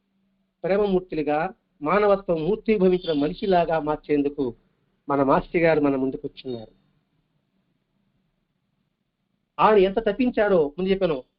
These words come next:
తపస్వి అని, ఆయన ఎంత తప్పించారో తొమ్మిది నాలుగు పంతొమ్మిది వందల డెబ్బై ఐదవ తేదీన విద్యానగర్లో వారు తెలియజేసిన విషయమే మనకి మార్గదర్శకం. తొమ్మిది నాలుగు అంటే పంతొమ్మిది వందల డెబ్బై ఐదు, మళ్ళా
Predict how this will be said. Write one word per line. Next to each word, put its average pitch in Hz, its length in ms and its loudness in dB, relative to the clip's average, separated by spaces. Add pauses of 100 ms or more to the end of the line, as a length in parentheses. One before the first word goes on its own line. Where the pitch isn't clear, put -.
(120)
తపస్వి 170 560 -2
అని, 117 160 -6 (1300)
ఆయన 185 200 2
ఎంత 185 180 2
తప్పించారో 226 840 0 (380)
తొమ్మిది 226 380 0
నాలుగు 202 400 0
పంతొమ్మిది 185 260 -4
వందల 190 140 0
డెబ్బై 170 380 -2
ఐదవ 185 160 4
తేదీన 165 360 -8
విద్యానగర్లో 160 880 0 (360)
వారు 147 340 0
తెలియజేసిన 151 600 -4
విషయమే 151 580 0
మనకి 151 280 -2
మార్గదర్శకం. 135 680 -8 (2250)
తొమ్మిది 220 240 6
నాలుగు 220 200 2
అంటే 208 120 -2
పంతొమ్మిది 190 220 -4
వందల 190 160 0
డెబ్బై 180 200 -2
ఐదు, 156 400 -2
మళ్ళా 175 220 -2